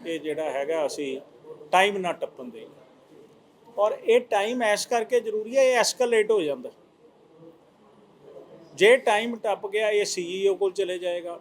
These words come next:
ਪਹਿਲਾਂ ਐਡੀਸ਼ਨਲ ਸੀਈ ਕੋਲ ਚਲੇ ਜਾਏਗਾ, ਫਿਰ ਸੀਈਓ ਕੋਲ ਚਲੇ ਜਾਣਗੇ, ਫਿਰ ਸੈਕਟਰੀ ਕੋਲ ਚਲੇ ਜਾਏਗਾ। ਜੇ ਸੈਕਟਰੀ ਤੋਂ ਵੀ ਨਹੀਂ ਆਇਆ, ਤਾਂ ਮੇਰੇ ਤੱਕ ਐਸਕੇਲੇਟ ਹੋ ਜਾਏਗਾ।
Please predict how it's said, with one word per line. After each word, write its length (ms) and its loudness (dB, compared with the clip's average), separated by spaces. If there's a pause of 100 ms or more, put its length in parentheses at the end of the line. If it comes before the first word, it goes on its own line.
ਪਹਿਲਾਂ 200 0
ਐਡੀਸ਼ਨਲ 440 -4
ਸੀਈ 280 -4
ਕੋਲ 180 -4
ਚਲੇ 260 -4
ਜਾਏਗਾ, 300 -4
ਫਿਰ 160 -8
ਸੀਈਓ 460 -2
ਕੋਲ 180 -2
ਚਲੇ 260 -6
ਜਾਣਗੇ, 320 -8
ਫਿਰ 160 -6
ਸੈਕਟਰੀ 440 -2
ਕੋਲ 180 0
ਚਲੇ 240 -4
ਜਾਏਗਾ। 280 -4
ਜੇ 120 -10
ਸੈਕਟਰੀ 440 -6
ਤੋਂ 160 -2
ਵੀ 100 -12
ਨਹੀਂ 120 -10
ਆਇਆ, 220 -4
ਤਾਂ 120 -2
ਮੇਰੇ 320 2
ਤੱਕ 260 -6
ਐਸਕੇਲੇਟ 680 -4
ਹੋ 100 -4
ਜਾਏਗਾ। 220 -14